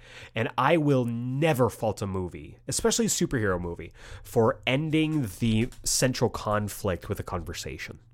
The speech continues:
I will never fault a film for that, and I adore the spirit of this. The opening of the film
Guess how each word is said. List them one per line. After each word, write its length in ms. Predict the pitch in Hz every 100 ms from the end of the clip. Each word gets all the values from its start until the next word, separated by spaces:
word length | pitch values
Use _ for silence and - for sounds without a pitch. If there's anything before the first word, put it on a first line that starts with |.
| - - - - - -
I 100 | 107
will 140 | 110
never 720 | 110 120 135 160 170 143 117
fault 340 | - 107 92
a 220 | 104 87 87
film 380 | - 101 90
for 120 | 85 82
that, 320 | 78 60 - -
and 120 | 104 -
I 420 | 107 113 110 101 -
adore 960 | - 95 85 - 98 92 92 85 80 95 -
the 140 | 90
spirit 640 | - - - 104 90 82
of 160 | - -
this. 440 | 76 - - - - - - -
The 180 | 127 135
opening 420 | 143 170 185 185
of 120 | 175
the 80 | 165
film 520 | - - 165 165 170